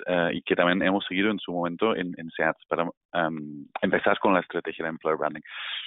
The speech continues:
Em, antes también, pues, creé una, una pequeña app de, de, em, en,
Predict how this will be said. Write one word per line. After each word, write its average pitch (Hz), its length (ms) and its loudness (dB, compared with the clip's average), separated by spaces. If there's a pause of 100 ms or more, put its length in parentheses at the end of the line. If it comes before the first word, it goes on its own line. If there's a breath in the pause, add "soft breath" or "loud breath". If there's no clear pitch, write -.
(300 loud breath)
Em, 104 400 4
antes 117 260 2
también, 123 260 4
pues, 95 240 -8
creé 98 260 4
una, 95 420 -2
una 92 220 -6
pequeña 98 420 -2
app 98 220 2 (280)
de, 92 500 2
de, 87 380 0
em, 85 380 -6 (420)
en, 87 100 -16